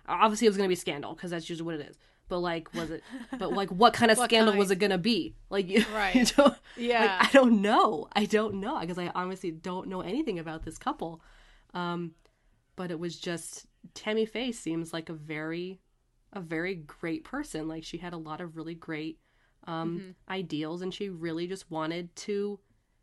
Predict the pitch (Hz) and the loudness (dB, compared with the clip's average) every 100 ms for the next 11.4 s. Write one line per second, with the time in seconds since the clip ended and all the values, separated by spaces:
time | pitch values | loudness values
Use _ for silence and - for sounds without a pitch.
0 | _ 214 311 220 156 151 170 165 165 147 | _ -6 -6 -4 -6 -6 -6 -8 -8 -6
1 | 202 208 220 254 311 185 151 - 165 165 | -4 -2 -2 0 0 0 -6 -8 -8 -6
2 | 165 165 156 151 _ _ _ _ 196 185 | -8 -8 -8 -10 _ _ _ _ -10 -4
3 | 202 208 208 _ 180 165 165 233 233 240 | -2 -2 -4 _ -6 -2 -2 0 2 4
4 | 247 330 196 143 - _ _ _ - 170 | 6 6 6 4 -10 _ _ _ -8 -6
5 | 165 165 165 - 180 175 175 175 _ _ | -4 -6 -8 -4 -2 -2 -4 -10 _ _
6 | _ _ _ 185 185 180 185 175 _ _ | _ _ _ -8 -4 -4 -8 -12 _ _
7 | _ 190 185 - 233 214 226 226 240 226 | _ -10 -8 -8 -8 -4 -2 0 0 -4
8 | - 220 220 233 226 226 226 226 226 226 | -2 -2 0 -2 -2 -4 -4 -4 -4 -6
9 | - _ - 196 180 220 240 233 247 254 | -8 _ -18 -16 -8 -4 -4 -2 0 2
10 | 269 98 - 175 175 185 196 190 - - | 2 -2 -8 -10 -8 -8 -8 -10 -14 -12
11 | - 202 196 | -8 -6 -8